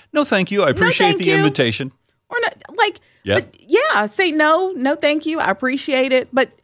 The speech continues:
Speaker 2: without giving,
Speaker 1: I may,
Speaker 2: see,
Speaker 1: I'm
Speaker 2: me, "Jess,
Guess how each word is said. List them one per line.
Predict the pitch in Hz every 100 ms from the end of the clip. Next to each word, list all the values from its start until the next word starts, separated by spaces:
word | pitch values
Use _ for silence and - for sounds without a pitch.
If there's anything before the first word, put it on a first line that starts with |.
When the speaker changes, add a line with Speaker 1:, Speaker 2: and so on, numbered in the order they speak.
| _ _ _
Speaker 2:
without | 247 254 262 240
giving, | 240 254 247 240 240 233 - -
Speaker 1:
I | 113
may, | 147 - _ -
Speaker 2:
see, | - 370
Speaker 1:
I'm | 330
Speaker 2:
me, | 285 381 440 453 - _
"Jess, | 262 508 330 196 -